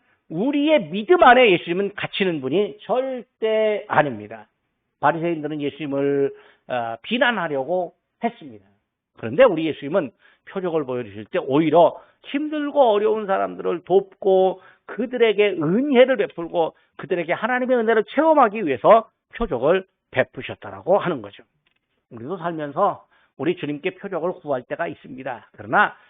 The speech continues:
시험하듯 표적을 구하는 것이 아니라 목적은 하나님께 영광이요. 또 이 땅의 사람들이 사람의 힘으로는 할 수 없는 일이기에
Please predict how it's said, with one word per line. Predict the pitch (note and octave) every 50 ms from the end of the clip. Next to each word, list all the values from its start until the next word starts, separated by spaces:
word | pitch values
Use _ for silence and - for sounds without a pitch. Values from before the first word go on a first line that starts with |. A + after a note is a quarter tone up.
| _ _ _
시험하듯 | - - - D#4 E4+ D#4+ D#4+ D#4 D4+ C#4+ A3+ -
표적을 | - A3 A3 G#3 F#3 G3 F#3+
구하는 | - D#3+ D#3 D3+ D3 D#3
것이 | D#3 D3+ - -
아니라 | B2 B2 C3+ C#3+ C3+ - A#2
목적은 | E3 G3 - - _ C4+ B3 A#3+ A#3 G3 D3 - _ _ _ _
하나님께 | - A#3+ C#4 D4 D#4 E4 D#4+ D4 - D4+ D4 A3+
영광이요. | F3+ E3 E3 D#3+ D#3+ D#3 E3 F3 E3+ D3+ - _ _ _ _ _ _
또 | D4 D4
이 | A#3 F#3 G#3+ - _
땅의 | - C#4+ C4 C4+ C#4 B3
사람들이 | F#3+ G#3 A#3 A#3 G#3+ G#3+ G3+ E3 E3+ G3+ C4+ C4 G3+ C#3+ - - _ _ _ _ _ _ -
사람의 | - G#3 A3+ B3 C4 C4 C4+ C#4 C#4 C4+ C4 C4 C4 C4+ C4 B3
힘으로는 | - C4 C4+ B3+ B3 A#3+ A#3+ A#3 B3 B3 A#3
할 | G#3+ - - D#4+ D4+ - - - -
수 | - D4+
없는 | D4 C4+ C4 C4+ C#4 B3 F#3+
일이기에 | A3 D4+ D#4 C4+ F3+ G3 G3 G3 F3+ -